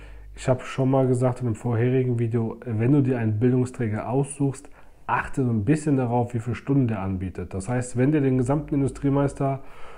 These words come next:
für sechshundert Stunden anbietet, dann ist das sehr, sehr, sehr sportlich. Irgendwie scheint da nicht alles dabei zu sein. Aber das muss letztendlich <clears throat> du entscheiden, mit wem du da zusammenarbeiten möchtest.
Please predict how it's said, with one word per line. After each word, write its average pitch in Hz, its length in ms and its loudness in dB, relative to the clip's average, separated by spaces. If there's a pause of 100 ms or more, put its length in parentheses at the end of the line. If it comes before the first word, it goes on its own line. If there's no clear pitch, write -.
(100)
für - 200 2
sechshundert 139 680 2
Stunden 131 380 2
anbietet, 147 680 0 (1200)
dann 120 460 4 (340)
ist 127 200 -6
das 107 160 -2
sehr, 107 200 2
sehr, 101 180 -2
sehr 95 200 -4
sportlich. 123 680 -4
Irgendwie 113 280 -2
scheint 101 300 -8
da 104 40 -6
nicht 101 220 -6
alles 101 180 -8
dabei 87 300 -6
zu - 160 -16
sein. 82 160 -16 (260)
Aber 107 160 0
das 107 220 -4
muss 110 180 -6
letztendlich 104 720 -6 (540)
<clears throat> - 0 -
du 127 480 6
entscheiden, 110 680 0
mit 101 140 -4
wem 104 160 0
du 107 60 -2
da 98 140 -2
zusammenarbeiten 92 760 -2
möchtest. 73 420 -12